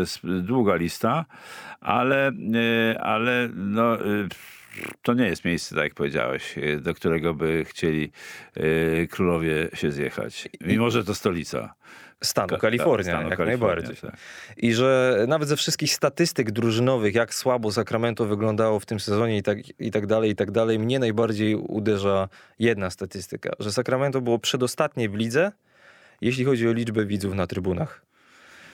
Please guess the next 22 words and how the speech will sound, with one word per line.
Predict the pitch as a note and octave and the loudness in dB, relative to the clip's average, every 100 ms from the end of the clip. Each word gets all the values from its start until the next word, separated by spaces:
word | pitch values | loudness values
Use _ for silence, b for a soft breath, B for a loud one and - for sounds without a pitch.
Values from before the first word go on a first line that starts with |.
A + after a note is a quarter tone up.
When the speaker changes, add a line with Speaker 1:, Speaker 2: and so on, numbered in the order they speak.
| B | B
Speaker 2:
To | - | 2
jest | D#3+ C#3+ | 2 2
miasto, | C#3+ D3 D3+ | 0 2 -2
które | - C#3+ | 2 2
zawalczyło | A#2+ B2 C3+ B2+ E3+ D#3 C3 | 4 4 2 2 2 2 2
o | A#2 | 0
swoją | - B2 A#2 | 0 2 2
drużynę, | A2 A#2 A2 G#2 B2+ | 2 2 2 2 2
bo | A2+ | 0
były | G#2+ A#2+ A#2 | 0 2 2
parę | A2+ A2+ | 2 2
lat | A2 G#2+ | 0 -2
temu | - G#2+ | -2 -2
plotki, | G2 A#2+ A2 - G#2 | 0 0 0 -2 0
że, | G#2+ G#2 G2+ G2+ | 2 4 2 2
że | G2 | 0
Kings | G2+ B2 G#2+ | -2 -2 -2
mogą | A#2 G#2+ | -2 0
się | G#2+ G#2+ | 0 0
przenieść | - A2 G#2+ G2+ | 0 0 0 0
do | G#2 | -2
Seattle, | - A#2 G#2 A2+ D#3 | 0 0 2 2 2